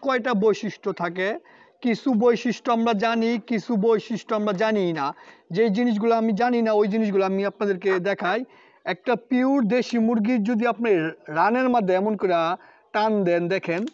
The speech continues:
আমি আপনাদেরকে দেখাই, দেখেন এর পশম, এই ছোট ছোট পশমে ভরা, রানে দেখবেন ছোট ছোট পশমে ভরা, এইটা হচ্ছে পিওর দেশি মুরগি। যদি অন্য কোনো মুরগি থাকে, আপনার সোনালী মুরগি থাকে,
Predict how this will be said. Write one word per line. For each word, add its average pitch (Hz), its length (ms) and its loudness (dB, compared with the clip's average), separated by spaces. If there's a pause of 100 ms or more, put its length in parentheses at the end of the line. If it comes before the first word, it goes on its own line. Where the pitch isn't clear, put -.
(360)
আমি 185 180 -6
আপনাদেরকে 196 380 -2
দেখাই, 175 320 -4
দেখেন 165 280 -6 (840)
এর 226 400 6
পশম, 233 380 0
এই 214 180 4
ছোট 247 260 -4
ছোট 220 280 2 (420)
পশমে 214 380 0
ভরা, 135 340 -4 (1040)
রানে 214 440 4
দেখবেন 220 460 2
ছোট 233 340 0
ছোট 202 320 0 (160)
পশমে 220 400 0
ভরা, 190 380 0
এইটা 190 240 2
হচ্ছে 202 320 0 (160)
পিওর 214 280 0
দেশি 202 280 0
মুরগি। 185 440 0 (500)
যদি 240 200 2
অন্য 285 420 2
কোনো 269 280 2
মুরগি 247 560 0
থাকে, 220 320 0
আপনার 208 240 -4
সোনালী 240 460 0
মুরগি 226 280 0
থাকে, 214 400 -2